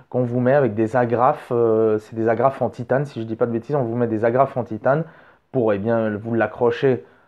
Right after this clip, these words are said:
à l'intérieur. Ou alors, euh, selon l'âge ou, euh, ou, ou l'activité, tout ça, on peut éventuellement vous, euh, je crois qu'on peut é-, éventuellement vous rétrécir en fait l'orifice, l'orifice par où passe la hernie.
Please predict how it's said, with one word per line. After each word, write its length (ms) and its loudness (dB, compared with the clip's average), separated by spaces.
à 120 -4
l'intérieur. 640 2
Ou 140 2
alors, 480 4
euh, 260 2
selon 440 2
l'âge 420 4
ou, 500 2
euh, 120 2
ou, 680 -14
ou 60 -4
l'activité, 600 -4
tout 180 -12
ça, 320 0
on 120 -10
peut 260 2
éventuellement 560 2
vous, 500 0
euh, 460 2
je 120 -18
crois 220 -2
qu'on 160 -10
peut 220 4
é-, 80 0
éventuellement 640 -2
vous 260 -2
rétrécir 580 0
en 80 2
fait 220 -2
l'orifice, 600 0
l'orifice 400 -6
par 240 2
où 80 -4
passe 260 0
la 100 2
hernie. 280 0